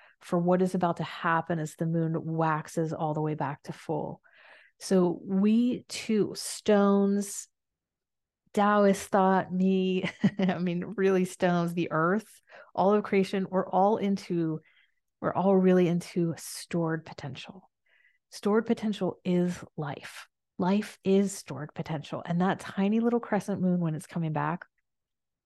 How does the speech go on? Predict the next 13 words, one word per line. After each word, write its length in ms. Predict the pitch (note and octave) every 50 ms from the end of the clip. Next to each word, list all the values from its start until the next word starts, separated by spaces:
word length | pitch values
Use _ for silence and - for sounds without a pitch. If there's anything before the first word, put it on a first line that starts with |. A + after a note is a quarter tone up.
| _ _ _ -
I 460 | F3+ F3 F3+ F#3+ G#3 A3+ B3 C4+ C4 _ _ _ _ _ _ _ _ _ -
think 160 | G#3 G3+ G3
it's 160 | G3 F#3 - -
the 100 | F#3+ F3
most 300 | E3+ E3 D#3+ - - -
powerful 840 | - - - - E3+ F3 F#3 G3 G#3+ - - - A#3 A#3+ B3 - -
of 160 | F3 E3 E3+ - _ _ -
all 300 | - F#3 G3 G#3 G#3+ A3
of 100 | A3 G#3+
the 80 | - G3
moon 220 | F#3 F3+ F3 F3
phases 560 | F3 - F3 E3 E3 D#3+ - E3+ E3 D#3+ -
of 220 | - - D#3+ D#3+